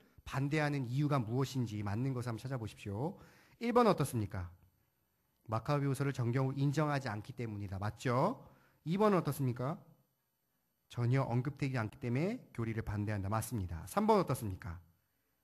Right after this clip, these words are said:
자, 성경은 구원의 인간의 노력의 산물이라 말하기 때문에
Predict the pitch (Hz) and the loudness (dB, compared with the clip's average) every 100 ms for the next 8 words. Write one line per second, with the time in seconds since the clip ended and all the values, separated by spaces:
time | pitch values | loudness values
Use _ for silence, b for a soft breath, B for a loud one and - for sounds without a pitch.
0 | _ _ _ _ _ _ _ _ - 107 | _ _ _ _ _ _ _ _ -8 -4
1 | 95 90 85 151 151 147 147 139 135 139 | -2 -2 -4 -2 0 2 2 2 2 2
2 | 139 139 131 135 135 131 127 127 123 139 | 2 2 2 2 2 0 0 0 -2 -2
3 | 135 127 113 110 104 - 104 107 147 233 | 0 0 -2 -2 -4 -4 -2 0 2 0